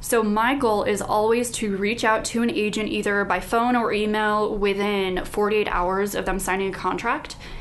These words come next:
Um, I want to make sure we're getting off on the right foot and that they know Pacific Crest is here for them. So the first contact that they'll get is an email welcoming them to Pacific Crest. I introduce myself as, um, the licensing coordinator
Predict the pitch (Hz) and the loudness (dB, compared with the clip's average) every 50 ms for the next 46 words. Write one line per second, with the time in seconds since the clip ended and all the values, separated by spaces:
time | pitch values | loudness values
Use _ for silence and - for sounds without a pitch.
0 | - - - - - 190 196 185 196 196 190 202 202 208 208 202 - - - - | -14 -12 -8 -4 -4 -2 0 0 -2 0 0 2 2 2 2 0 -2 -6 -4 -2
1 | 208 202 196 190 190 - - 208 196 202 202 196 196 185 175 202 190 196 196 190 | -2 0 -2 -2 -4 -4 -2 0 0 0 0 0 -2 -2 -2 -2 0 0 0 0
2 | 185 185 185 - - 185 185 180 175 165 202 190 208 202 - - 220 196 196 202 | 0 0 -2 -2 -2 -2 -2 -2 -2 0 2 2 0 0 -2 -2 -2 0 0 0
3 | 185 185 190 190 196 190 190 185 185 180 180 - 208 - - 175 185 - - 202 | -2 -2 -2 -2 -2 0 0 0 0 -2 -2 -4 -6 -4 -2 -2 -2 -2 -2 -2
4 | 185 180 - 190 180 - - 196 175 170 - 196 185 180 180 190 233 262 254 - | -4 -4 -4 -6 -6 -4 -4 -4 -4 -4 -4 -6 -4 -2 -2 -2 -2 -4 -6 -6
5 | - - - - - - - 233 214 226 226 339 381 381 - - 285 262 254 247 | -12 -12 -12 -12 -10 -6 -2 -2 0 0 2 0 0 0 0 0 2 2 2 2
6 | 254 254 240 240 - 220 214 220 214 208 214 208 202 202 226 - 208 196 202 208 | 2 0 0 0 0 -2 0 0 0 0 2 2 0 0 0 0 0 0 0 -2
7 | - - 208 202 208 208 202 196 190 185 185 180 196 190 240 226 226 226 214 208 | -2 -2 -2 0 0 2 2 2 0 2 0 0 0 0 0 -2 -2 -2 -2 -2
8 | 202 196 190 196 190 185 190 185 185 - 277 285 285 285 269 269 - 214 214 208 | -2 -2 0 0 0 0 -2 -4 -4 -2 -2 -2 0 -2 -2 -2 -2 -2 -2 -2
9 | 202 - - 202 196 196 196 - - - - - - - - - - - 214 226 | -4 -2 -2 0 0 0 -2 -4 -8 -12 -14 -14 -14 -14 -14 -8 -4 -2 0 2
10 | 240 247 233 226 214 208 - 220 208 196 196 - 196 190 190 190 - - - 196 | 2 2 2 0 0 -2 0 -2 -2 -2 0 0 0 0 0 -2 -4 -2 0 0
11 | 190 185 185 185 175 175 175 170 180 - - - - - - 190 180 180 175 190 | 2 2 2 0 0 -2 -4 -6 -8 -10 -12 -12 -10 -6 -4 -2 -2 0 0 2
12 | 196 202 208 202 - 220 208 214 202 196 240 262 269 262 254 254 254 254 254 247 | 2 2 0 0 -2 -2 -2 -2 -2 0 0 0 2 2 4 2 2 2 2 2
13 | 254 247 | 2 0